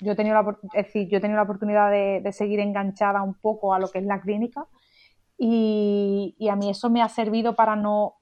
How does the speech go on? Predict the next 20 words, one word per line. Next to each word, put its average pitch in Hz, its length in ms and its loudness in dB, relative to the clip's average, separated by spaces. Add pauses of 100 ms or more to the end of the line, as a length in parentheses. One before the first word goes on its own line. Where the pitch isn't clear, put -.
(280)
no 220 140 0
terminar 220 380 2
de 214 100 2
desconectar, 214 720 0
¿no? 214 200 -6 (500)
Entonces, 226 460 2
yo 220 120 2
lo 233 160 0
que, 254 160 -2
lo 240 120 2
único 233 240 0
que 233 60 -2
les 226 140 0
diría 226 320 2
es 208 100 -2
eso, - 120 -18
que 202 80 -2
lo 208 60 4
intenten, 202 580 -2 (260)
que, 196 600 -2